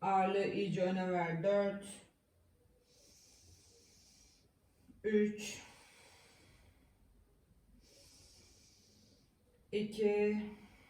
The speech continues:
Ve son kez bastır.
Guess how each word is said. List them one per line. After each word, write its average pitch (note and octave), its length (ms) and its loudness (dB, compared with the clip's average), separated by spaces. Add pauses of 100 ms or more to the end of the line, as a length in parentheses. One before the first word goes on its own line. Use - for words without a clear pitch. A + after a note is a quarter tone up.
(1500)
Ve E3 160 -8
son G3+ 400 -4
kez E3+ 320 0
bastır. G3+ 1080 -2